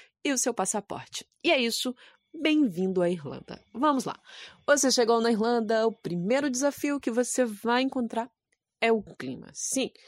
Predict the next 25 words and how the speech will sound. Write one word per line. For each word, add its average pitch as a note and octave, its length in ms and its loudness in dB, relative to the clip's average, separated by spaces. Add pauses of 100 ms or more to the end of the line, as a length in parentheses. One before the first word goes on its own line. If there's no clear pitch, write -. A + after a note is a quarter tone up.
(220)
nós A3 220 0
viemos F3 380 0
de D3 100 -6
um C3+ 60 -6
país G#3+ 280 0
tropical, A3 540 -2
abençoado F3 540 -2
por C4 160 -2
Deus A3 260 4
e F#3 40 -2
bonito F#3+ 460 0
por A#3+ 200 2
natureza. A3 580 -2 (320)
A C4 80 2
diferença B3+ 480 4
climática E3 580 -2 (160)
é A#3+ 140 4
muito F#3 680 2
grande, E3 540 0
sim, - 800 -2 (320)
porque A#3 260 2
a C#4+ 80 6
Irlanda A3 420 4 (160)
é A#3+ 120 2
fria, G#3+ 580 0